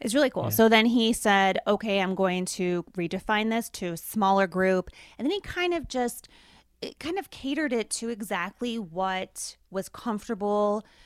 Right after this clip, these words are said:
Speaker 1: relaxing, fun, and something that he can do for a really long time, which is why he's seventy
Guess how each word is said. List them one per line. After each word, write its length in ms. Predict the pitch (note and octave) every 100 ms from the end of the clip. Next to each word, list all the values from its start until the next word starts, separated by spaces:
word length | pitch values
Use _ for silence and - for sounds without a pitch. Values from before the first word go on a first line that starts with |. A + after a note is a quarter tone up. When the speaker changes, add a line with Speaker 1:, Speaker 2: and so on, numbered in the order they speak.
| _ -
Speaker 1:
relaxing, 720 | F#3+ F#3+ G3+ G3+ - A3+ F#3+
fun, 520 | - _ A3+ A3+ A#3
and 160 | A#3 G3
something 360 | - B3+ D4+ C4+
that 120 | G#3+
he 140 | A3+
can 180 | A3+ A3
do 500 | F3 G#3 G3+ F#3 F#3 -
for 140 | F#3+
a 40 | F3
really 180 | F#3
long 180 | F#3+ F3+
time, 380 | F3 A#3+ D#3 F3+
which 160 | F3 F3+
is 120 | F3
why 140 | F3+ F#3+
he's 180 | F#3+
seventy 640 | - F#3+ G#3 E3 D#3 D#3+